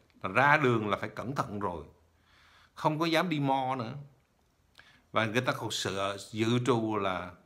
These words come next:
coi chừng có những cái biến chuyển vào ngày mà ngày Black Friday, là cái ngày mà họ mua bán, mua sắm á, đợi mua sắm đủ thứ. Dịch covid mười chín lây lan mỗi một ngày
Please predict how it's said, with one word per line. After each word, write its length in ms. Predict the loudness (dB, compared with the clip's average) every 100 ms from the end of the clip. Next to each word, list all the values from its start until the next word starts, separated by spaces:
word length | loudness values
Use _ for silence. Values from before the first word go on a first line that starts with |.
| _ -6
coi 180 | -4
chừng 280 | 0 0 -2
có 80 | -2
những 200 | -4 -4
cái 120 | -6
biến 280 | -4 -4 -4
chuyển 380 | -6 -6 -8 -12 -18 _ _ -20 _ _
vào 140 | 0
ngày 260 | 4 4 4
mà 120 | 0
ngày 340 | -2 -2 -4 -4
Black 220 | 0 0 0 -2
Friday, 480 | 0 0 -4 -8 -12 -10
là 120 | -8
cái 140 | -4
ngày 200 | 0 0
mà 120 | 0 -2
họ 160 | -4
mua 220 | -2 0
bán, 340 | 0 0 -2 -4
mua 100 | -2
sắm 320 | -2 -4 -6
á, 60 | -10 -14 -10
đợi 220 | -8 -4
mua 180 | -2 -2
sắm 160 | -2 -6 -2
đủ 200 | -2 0
thứ. 300 | -2 -2 -10 -16 _ _ _ _ _ _ _ _ _ _ _ _ -20 _ _ _ _ _ _ _ _ _ -18 -18 -20 _ _ _
Dịch 180 | 0 0 0
covid 260 | 0 0 0
mười 160 | -2 0
chín 180 | -2 -2
lây 280 | 2 2
lan 280 | 2 2 2
mỗi 140 | 0 0
một 180 | -4 -4
ngày 400 | -4 -4 -8